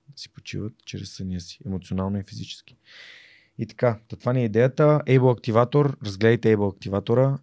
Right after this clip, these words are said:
и следете нещата, които ще си пускаме от тук насетне, защото ако вие сте до тридесет и пет, имате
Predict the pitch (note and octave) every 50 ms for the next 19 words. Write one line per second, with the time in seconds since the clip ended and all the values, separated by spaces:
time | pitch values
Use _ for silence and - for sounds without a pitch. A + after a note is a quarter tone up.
0 | _ - - A2+ A2 A2 A2 A2 A2 - - A2 G2 F#2+ G2+ G2 - G2 F#2 -
1 | F#2+ F#2 - - - - - - - - - G2+ - - - F#2+ F#2 - - -
2 | G2+ F2+ F2+ G2+ F#2+ G#2+ G2 F#2 - - G#2 F#2+ - A2+ A2+ A2+ _ _ _ _
3 | _ _ _ _ - F2 E2+ F2 G2+ G2+ A2+ A#2 A2+ A2+ - - - A2 G#2+ G#2+
4 | G#2+ G#2 G#2 G#2 _ _ _ _ _ _ _ _ - - E3 C3+ G#2+ - - F2+
5 | F#2 F2 - E2+ - - E2+ - _ _ _ - G2 F#2 F2+ E2+ - F#2 F#2 F#2
6 | F#2